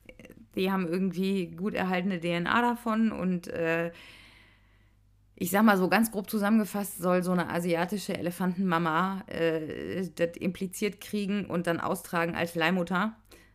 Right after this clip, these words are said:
Ob die gefragt wird, ob sie da Bock drauf hat, weiß ich nicht. Ähm, aber ja, das sind einfach Pläne, die wir, also damit beschäftigen wir uns gerade,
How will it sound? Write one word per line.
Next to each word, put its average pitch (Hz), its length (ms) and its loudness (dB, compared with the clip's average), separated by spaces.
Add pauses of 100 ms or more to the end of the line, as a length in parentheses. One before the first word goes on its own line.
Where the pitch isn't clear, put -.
(320)
Ob - 260 -8
die 190 140 -2
gefragt 185 440 2
wird, 226 140 0
ob - 140 -2
sie 190 100 0
da 180 80 4
Bock 196 160 -2
drauf 202 220 -4
hat, 165 160 -4
weiß 165 180 4
ich 226 140 -2
nicht. 233 280 0 (440)
Ähm, 185 500 4 (1040)
aber 214 220 8
ja, 185 400 4
das - 200 2
sind 226 280 0
einfach 214 280 -2
Pläne, 190 580 2 (280)
die 185 160 -4
wir, 175 400 2 (240)
also 180 400 0 (320)
damit 233 280 6
beschäftigen 247 640 4
wir 165 100 2
uns 180 220 0
gerade, 151 480 2